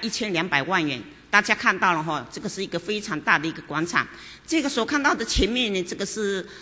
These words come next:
呃，我们的舞台。这个舞台呢，因为画面很暗，所以看不清楚，呃，做得非常的漂亮。那这个地方呢，是我们的更衣室，比如说是新娘或是要办活动的地方，他们要换衣服的地方。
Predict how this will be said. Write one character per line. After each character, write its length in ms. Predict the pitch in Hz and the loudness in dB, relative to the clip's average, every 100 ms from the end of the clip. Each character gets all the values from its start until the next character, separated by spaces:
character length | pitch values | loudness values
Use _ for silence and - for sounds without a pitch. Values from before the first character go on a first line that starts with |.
| - - | -20 -4
呃， 360 | 165 160 156 | 0 4 2
我 140 | 151 165 | 2 2
们 180 | 165 165 | 2 4
的 460 | 165 160 160 156 - | 4 4 2 0 -2
舞 140 | 160 | -2
台。 460 | 156 - 147 160 175 - - - - | 0 6 8 8 6 0 -18 -20 -6
这 100 | 254 | -2
个 120 | 339 | 2
舞 120 | 185 | 0
台 220 | 175 160 | 2 4
呢， 80 | 165 | 4
因 160 | 175 220 | 2 0
为 80 | 214 | 0
画 220 | 214 202 | 6 6
面 160 | 208 | 4
很 120 | 185 180 | -2 0
暗， 200 | 185 170 | 2 2
所 100 | 185 | 0
以 40 | |
看 120 | 185 | -4
不 120 | 175 170 | -4 -4
清 200 | 180 185 | -4 -4
楚， 300 | 165 135 - - - | -4 -8 -8 -18 -12
呃， 200 | - 147 - - - - | -4 -4 -6 -16 -20 -12
做 160 | - 226 | -2 0
得 80 | 180 | 0
非 180 | 202 202 | 0 0
常 160 | 202 | 0
的 80 | 143 | -4
漂 260 | - 202 175 | 0 2 4
亮。 200 | 185 156 - - - | 6 4 2 -14 -8
那 160 | - 247 | 2 2
这 260 | - 349 320 | 4 4 4
个 140 | 220 | 2
地 180 | 214 226 | 0 0
方 260 | 208 220 | 4 4
呢， 120 | 226 185 | 4 0
是 180 | - | 0
我 60 | 202 | 0
们 120 | 147 | -2
的 80 | 139 | -4
更 260 | - 196 196 | -4 -2 0
衣 100 | 196 | 0
室， 220 | - 208 | 0 0
比 120 | 180 | -2
如 60 | 202 | -6
说 100 | 214 | -4
是 120 | 208 | -2
新 240 | 202 247 | 0 2
娘 260 | 247 185 135 - - - | 6 8 6 2 -6 -4
或 60 | 226 | -2
是 140 | - | 2
要 120 | 220 | 2
办 180 | - 240 180 | 4 4 2
活 180 | 165 | -4
动 220 | - 208 175 | -2 -2 -2
的 200 | 143 - - - - | -4 -8 -16 -14 -6
地 100 | 208 | -2
方， 240 | 208 196 | 2 2
他 140 | 202 | 2
们 140 | 190 170 | 2 2
要 100 | 180 | 2
换 180 | 175 165 | 2 0
衣 80 | 175 | -2
服 140 | 170 139 | -6 -6
的 100 | 147 | -6
地 200 | 185 151 | -6 -4
方。 320 | 165 156 | 0 0